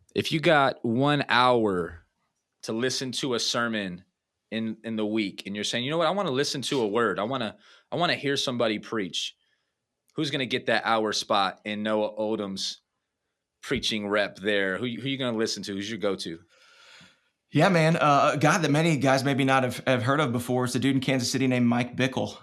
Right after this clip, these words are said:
Speaker 2: Um, Mike Bickle, uh, started a ministry, International House of Prayer.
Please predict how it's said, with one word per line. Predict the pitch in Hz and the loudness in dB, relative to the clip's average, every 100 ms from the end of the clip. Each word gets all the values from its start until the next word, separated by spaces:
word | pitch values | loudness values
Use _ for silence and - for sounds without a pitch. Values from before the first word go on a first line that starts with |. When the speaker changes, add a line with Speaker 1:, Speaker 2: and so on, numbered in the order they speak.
| - | -2
Speaker 2:
Um, | 117 117 113 110 - | 0 2 2 -2 -4
Mike | - 117 123 117 | 0 2 2 0
Bickle, | 127 131 135 127 - | -2 0 0 0 0
uh, | 120 117 113 | 0 0 -2
started | 113 127 127 | -2 0 0
a | 120 | 2
ministry, | 123 127 131 123 120 120 - | 0 0 -2 0 0 0 -2
International | 120 123 120 120 120 | 0 0 0 -2 0
House | 120 120 | 0 -2
of | 101 | -6
Prayer. | - 135 139 143 | -2 2 2 -2